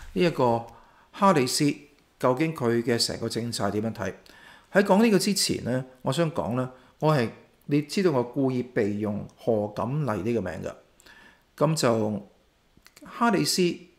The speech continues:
嘅即係嘅 first name 就叫 Kamala，OK？Kamala 就係 Kama，即係 Kamala 咁啊。佢，佢自己咁講嘅標準讀音啊，因為呢個字唔係英文嚟嘅，係印度語嚟嘅。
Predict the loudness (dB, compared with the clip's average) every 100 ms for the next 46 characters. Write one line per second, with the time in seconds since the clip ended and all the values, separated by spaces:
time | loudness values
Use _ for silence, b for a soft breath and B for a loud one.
0 | -2 2 4 2 0 0 0 -2 0 -2
1 | 0 -4 -6 -8 -6 0 0 -2 B B
2 | B B B -4 0 2 0 -6 -16 _
3 | _ -2 0 0 -6 -20 _ -10 -4 -2
4 | -2 -6 -10 -8 -6 -6 -10 -8 -2 2
5 | 0 -2 -8 -6 -6 -8 _ _ _ 0
6 | 0 0 -6 B B -2 0 0 -2 -10
7 | -6 -4 -4 -4 0 0 2 4 4 2
8 | -2 -2 0 2 0 2 2 0 0 0
9 | 0 -2 B B B B 0 2 2 2
10 | -2 -4 -6 0 0 2 -2 -4 -8 -12
11 | -16 b b b -2 0 0 0 -2 -4
12 | -2 -2 -4 -6